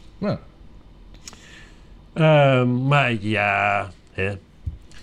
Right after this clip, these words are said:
Speaker 2: Dit begint onderhand wel een heel lang verhaal te worden.
Speaker 1: Ja, we zijn,
Speaker 2: Ik,
Speaker 1: eh,
Speaker 2: eh,
Speaker 1: we zijn al twee uur en twintig minuten bezig, zo'n beetje.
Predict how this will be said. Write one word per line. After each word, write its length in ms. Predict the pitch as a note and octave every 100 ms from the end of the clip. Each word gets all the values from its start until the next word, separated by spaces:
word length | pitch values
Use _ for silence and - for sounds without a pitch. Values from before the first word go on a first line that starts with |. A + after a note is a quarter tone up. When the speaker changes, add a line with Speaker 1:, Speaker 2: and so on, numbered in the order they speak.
| - - - - -
Speaker 2:
Dit 200 | A#2 C3
begint 320 | C3 D3+ D3
onderhand 340 | E3 C#3+ C#3+ D3
wel 100 | D3
een 60 |
heel 80 | C#3+
lang 180 | C#3 B2 -
verhaal 360 | - C3 C3+
te 100 | C3
worden. 320 | G#2+ G#2 G#2+ - - -
Speaker 1:
Ja, 240 | C3+ F3
we 60 | F3
zijn, 340 | F#3 E3+ E3
Speaker 2:
Ik, 60 | E3
Speaker 1:
eh, 300 | D#3+ D3 C#3+
Speaker 2:
eh, 60 | C#3+ A#2 C#3 D3+ A#2+ - -
Speaker 1:
we 80 | C#3+
zijn 220 | F#3 E3+
al 100 | E3
twee 280 | - G3 G3
uur 160 | F#3
en 100 | F#3
twintig 280 | - G#3 F#3
minuten 260 | F#3 F3+ F3
bezig, 320 | G#3 D#3 C#3
zo'n 140 | D3
beetje. 300 | C3+ B2+ A#2